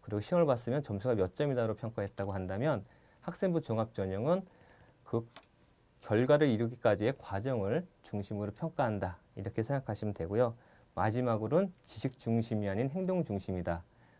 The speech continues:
아, 이 말씀은 지식은 머릿속에 담겨져 있습니다. 그래서 주로 이제 시험을 보면은 정답을 맞히는 데 쓰이지만 이 학생부 전형, 종합 전형에서 필요한 건 뭐냐면요.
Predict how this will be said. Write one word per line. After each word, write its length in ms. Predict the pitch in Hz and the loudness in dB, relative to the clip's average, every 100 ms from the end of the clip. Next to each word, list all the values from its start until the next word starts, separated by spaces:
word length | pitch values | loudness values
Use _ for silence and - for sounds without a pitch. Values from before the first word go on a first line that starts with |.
| _ | _
아, 120 | 85 | -6
이 100 | 90 | 0
말씀은 480 | 117 127 131 160 156 - - - - - - | 0 0 2 2 2 -2 -20 -20 -20 -20 -4
지식은 440 | - 117 180 196 | -2 0 2 6
머릿속에 560 | 104 123 131 131 123 117 | 8 8 4 0 0 -2
담겨져 400 | - 104 110 113 | -6 -4 0 2
있습니다. 560 | 98 - 90 87 104 87 - _ _ | 0 -2 -6 -2 -2 -4 -12 _ _
그래서 160 | 110 | -6
주로 220 | - 107 | -4 -4
이제 100 | 107 | -2
시험을 340 | 110 - 190 170 | -2 2 4 4
보면은 460 | 120 98 98 127 | 2 2 0 0
정답을 340 | 139 98 107 117 | 0 0 2 2
맞히는 360 | 80 - 104 | 0 -4 -6
데 60 | 101 | -6
쓰이지만 600 | - 95 90 110 147 104 - _ _ - - - | -4 -6 -4 0 0 -2 -12 _ _ -20 -14 -8
이 60 | |
학생부 380 | 117 - 214 175 | -8 0 2 2
전형, 340 | 127 131 143 - _ _ _ _ | 2 2 2 -2 _ _ _ _
종합 300 | - 117 120 | -2 2 2
전형에서 380 | - 113 113 117 | 2 4 4 2
필요한 360 | 120 - 185 165 | -4 -2 0 0
건 140 | 160 | -2
뭐냐면요. 580 | 90 92 90 92 120 | -2 -4 -6 -4 -4